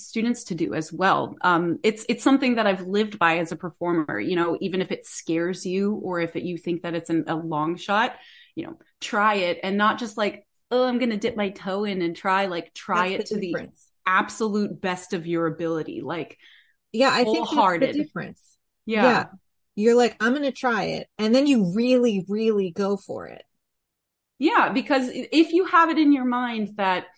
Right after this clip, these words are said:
Speaker 1: "I'm gonna try it, but I have no chance," like,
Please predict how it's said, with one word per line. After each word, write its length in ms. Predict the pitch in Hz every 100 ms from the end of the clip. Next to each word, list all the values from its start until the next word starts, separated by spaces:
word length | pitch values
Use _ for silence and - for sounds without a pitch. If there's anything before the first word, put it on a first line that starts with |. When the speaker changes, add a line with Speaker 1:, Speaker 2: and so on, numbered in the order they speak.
| _ _ _ _ _ _ _ _ -
Speaker 1:
"I'm 140 | 349
gonna 220 | 403 415
try 240 | - 269 269
it, 100 | 262
but 140 | 240
I 100 | 262
have 260 | 247 196 185
no 440 | 196 208 214 214
chance," 760 | - - 165 143 - - - -
like, 320 | 214 208 -